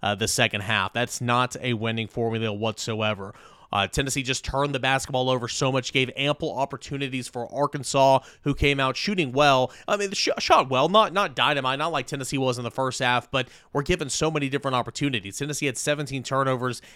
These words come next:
in this basketball game. Arkansas scored nineteen points off those turnovers. Arkansas out-rebounded, just bullied Tennessee on the boards. Uh,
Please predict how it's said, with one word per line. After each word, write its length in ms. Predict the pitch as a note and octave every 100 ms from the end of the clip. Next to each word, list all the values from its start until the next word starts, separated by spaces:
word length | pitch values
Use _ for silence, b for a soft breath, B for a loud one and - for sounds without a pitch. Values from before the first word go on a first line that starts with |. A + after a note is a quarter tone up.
| B
in 100 | C3
this 140 | B2+ A2+
basketball 520 | A#2+ C3+ - C#3 B2+
game. 240 | B2+ B2+
Arkansas 500 | B2 C3+ C#3 - C3
scored 300 | B2 C#3 A2+
nineteen 460 | A#2+ C3 - C#3+ A#2+
points 260 | C3 C3
off 160 | B2 A2
those 200 | A2 G2+
turnovers. 520 | B2 G#2+ G2 G2+ G#2 - B B
Arkansas 460 | - C3+ C#3 - C3+
out-rebounded, 840 | C#3+ C#3+ B2+ D3 F3 D3 A#2+ G2
just 260 | F#2+ A#2+ -
bullied 340 | D3 D#3 C3
Tennessee 320 | - C#3 B2+ C#3+
on 100 | B2
the 60 |
boards. 380 | G#2+ C#3 C#3+
Uh, 80 | B2+